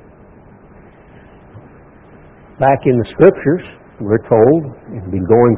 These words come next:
through these sermons, going back to our fathers, Abraham was called the father of the faithful. Is that our goal? To be a child of,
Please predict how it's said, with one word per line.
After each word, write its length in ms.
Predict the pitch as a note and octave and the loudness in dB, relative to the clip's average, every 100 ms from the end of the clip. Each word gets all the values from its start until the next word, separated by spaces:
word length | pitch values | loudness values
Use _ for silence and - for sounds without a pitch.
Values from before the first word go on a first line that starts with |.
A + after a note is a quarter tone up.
| - | 2
through 180 | C3+ C3 | 4 4
these 220 | B2+ A#2+ - | 2 0 -2
sermons, 340 | C3 D#3 A#2 - | 0 0 -4 0
going 420 | C3+ C3+ C3+ A#2 | 2 4 2 0
back 460 | A2 C3+ E3 - - | 2 2 0 -4 -4
to 60 | C#3 | 0
our 180 | A#2 A#2 - | 2 2 2
fathers, 440 | D#3+ F#3+ D3 C#3+ E3+ - - - - - - - - | 4 6 4 2 0 -10 -20 -20 -20 -20 -20 -20 2
Abraham 840 | D3+ A#3 A3+ C#3+ C#3+ B2+ C3 C#3 D3+ | 4 6 4 4 2 2 2 -2 -4
was 160 | A#2+ - | -6 -8
called 680 | - F#3+ F3 C3 A#2 A2+ A2+ - - | -2 4 6 6 6 4 0 -8 -14
the 120 | A#2+ - - | -12 -12 -2
father 560 | C3+ C#3+ C#3 C#3 - - | 2 4 2 0 -4 -6
of 140 | A#2 | -6
the 80 | A2+ - | -8 -8
faithful. 480 | A#2+ A2 G#2 G2+ - - - - - - - - - - - - - | -6 -6 -6 -14 -16 -20 -20 -20 -20 -20 -20 -20 -20 -20 -20 -20 -8
Is 120 | D#3 F#2+ | -6 -2
that 240 | A2 D#3 B2+ G3 | 0 2 4 4
our 80 | |
goal? 500 | F3 C#3+ D#3 C4 D4 - - - - - - - | 4 4 6 4 0 -14 -20 -20 -20 -20 -20 -6
To 80 | B2 | -4
be 160 | C#3 B2 A2+ | -2 -2 -4
a 20 | - | -6
child 560 | - C#3 D3+ F#3 A3+ A#3 - - - - - | 0 2 4 4 4 0 -10 -20 -20 -20 -14
of, 140 | - | -6